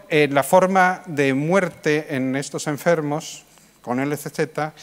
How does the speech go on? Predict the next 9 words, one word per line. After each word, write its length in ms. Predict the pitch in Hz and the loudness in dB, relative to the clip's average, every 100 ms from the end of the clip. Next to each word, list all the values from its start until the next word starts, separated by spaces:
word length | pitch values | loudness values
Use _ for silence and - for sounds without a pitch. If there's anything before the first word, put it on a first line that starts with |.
| - - | -18 -12
y 100 | 135 | -8
se 200 | - 135 | -4 -2
ve 240 | 185 175 - | -4 -6 -4
que 540 | 127 127 - _ _ - | -4 -4 -8 _ _ -10
el, 640 | 143 127 120 113 113 113 _ _ - | -6 -4 -4 -4 -6 -10 _ _ -12
el 240 | 143 127 139 | -8 -4 -4
L 160 | 175 | -4
C 120 | 170 | -4
Z 520 | 165 180 175 170 175 | -6 -8 -4 -6 -6